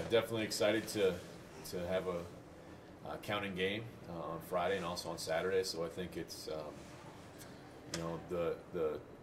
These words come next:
preseason's usually, uh, about six weeks and seems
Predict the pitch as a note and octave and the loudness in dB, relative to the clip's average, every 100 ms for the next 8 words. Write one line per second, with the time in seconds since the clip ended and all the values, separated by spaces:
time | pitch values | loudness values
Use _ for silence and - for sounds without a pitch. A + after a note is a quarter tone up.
0 | - - - - A2+ G#2+ A#2+ G2+ G#2 F#2 | -16 -16 -16 -2 0 2 0 0 -2 -2
1 | G#2 F2+ G2+ F#2 - - - - - - | -2 0 0 0 -2 -12 -16 -16 -16 -16
2 | - - - - - F2 D#2+ D#2 D#2+ - | -16 -16 -16 -14 -8 -6 -4 -4 -2 2
3 | E2 - F#2+ F2+ F#2+ F#2+ F#2 - E2 D#2+ | 2 2 -2 -4 -2 -2 -2 -4 -4 -6
4 | - G2 F2+ | -6 -4 -4